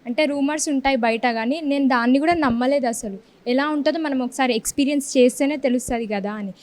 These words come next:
ఇక్కడికి వచ్చిన తర్వాత అర్థమైంది, మన ఓన్ ఇంట్రెస్ట్ ఉంటే మనకి ఫెసిలిటీస్ గురించి ఆలోచించడం అసలు అవసరమే లేదు. మనం ఉండేది just టూ ఇయర్స్ కాబట్టి,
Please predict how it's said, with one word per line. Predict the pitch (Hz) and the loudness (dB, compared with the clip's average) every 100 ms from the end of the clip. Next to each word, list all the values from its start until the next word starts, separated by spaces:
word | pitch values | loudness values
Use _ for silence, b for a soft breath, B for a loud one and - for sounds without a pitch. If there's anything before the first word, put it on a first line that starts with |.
| b b | b b
ఇక్కడికి | 247 247 254 254 | -2 0 4 4
వచ్చిన | - 294 277 | 6 6 6
తర్వాత | 254 247 269 | 8 6 6
అర్థమైంది, | 254 214 233 233 196 180 B B - | 6 6 4 4 2 -2 B B 0
మన | 254 294 359 349 254 | 4 4 2 2 6
ఓన్ | 277 349 381 | 6 6 4
ఇంట్రెస్ట్ | 302 277 285 - 294 | 4 6 6 6 6
ఉంటే | 226 202 202 240 359 b b b 262 | 6 6 4 4 4 b b b -2
మనకి | 277 285 302 302 - | 2 2 0 -4 -6
ఫెసిలిటీస్ | - 294 277 339 349 381 330 | 2 4 6 8 8 8 8
గురించి | 269 285 294 311 | 8 6 8 8
ఆలోచించడం | 233 254 285 277 269 302 | 8 6 6 4 4 2
అసలు | 277 269 233 | 4 6 8
అవసరమే | 214 - 262 285 | 6 4 4 4
లేదు. | 254 208 | 4 2
మనం | 240 247 269 | 0 2 2
ఉండేది | 254 254 269 311 | 4 6 4 4
just | 262 262 - | 0 0 -2
టూ | 320 294 269 | -2 0 2
ఇయర్స్ | 254 254 262 | 2 2 0
కాబట్టి, | - 196 202 196 - 240 | -2 -2 0 -2 0 2